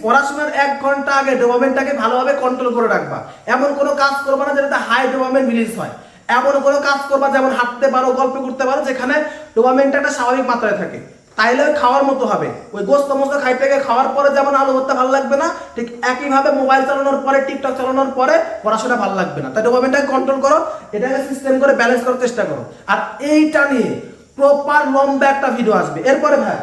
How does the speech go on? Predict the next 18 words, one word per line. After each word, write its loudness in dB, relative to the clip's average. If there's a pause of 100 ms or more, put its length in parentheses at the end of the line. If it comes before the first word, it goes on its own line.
finally 2
the 2
last 0 (140)
one, 0 (360)
কেনটাকে 0
খুঁজে 0
বের 0
করো, -4 (320)
কেন 4 (140)
তোমাকে -2 (100)
পড়াশোনা -2
করতে -6
হবে। -4 (440)
এইটা 0
নিয়ে 0
আমি -2 (100)
অনেক 2 (140)
বারবার 2